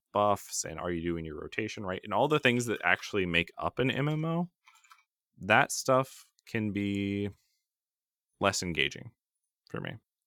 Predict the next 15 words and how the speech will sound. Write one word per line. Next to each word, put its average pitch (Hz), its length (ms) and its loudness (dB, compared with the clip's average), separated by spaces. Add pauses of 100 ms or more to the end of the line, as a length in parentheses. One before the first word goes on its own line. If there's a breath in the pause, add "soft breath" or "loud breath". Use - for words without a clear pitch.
(240)
I, 104 120 -6 (100)
I, 90 80 -4
I, - 200 -8 (220)
I 87 40 -4
would 87 160 -8
just - 240 -8
say - 220 -10 (1300 soft breath)
it's - 160 -4
easier 110 280 2
to 98 80 -2
get, 92 220 0 (140)
uh, 82 380 -2
tired 73 460 -4
of - 80 -14
that. - 240 -12